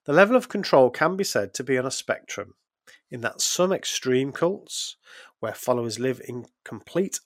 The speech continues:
isolation, could be seen as total in their coercion and control. Is the level of control and coercion for an individual within Jehovah's Witnesses, say,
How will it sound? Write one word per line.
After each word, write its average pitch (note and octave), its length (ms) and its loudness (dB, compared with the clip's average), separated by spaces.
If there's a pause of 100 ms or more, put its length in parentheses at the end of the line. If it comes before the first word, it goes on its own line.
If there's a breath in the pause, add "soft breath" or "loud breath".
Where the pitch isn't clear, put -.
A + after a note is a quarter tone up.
isolation, A#2+ 640 -4 (340 loud breath)
could F#3+ 220 0
be D#3 80 -2
seen A#2 420 -4
as G#2+ 140 -6
total C#3 560 0 (180)
in A#2+ 140 -10
their A2+ 220 -4
coercion C3+ 640 0
and A#2+ 120 -10
control. C#3 580 -2 (480)
Is D#3+ 220 0
the D3+ 100 0
level D3 300 2
of C#3 120 -6
control D3 560 2
and B2 220 -8
coercion C#3+ 640 0 (400 loud breath)
for - 300 -8
an A#2+ 100 -6
individual C3 640 -6
within A#2+ 240 -4
Jehovah's A#2+ 500 -2
Witnesses, C#3+ 460 -2
say, D3+ 340 6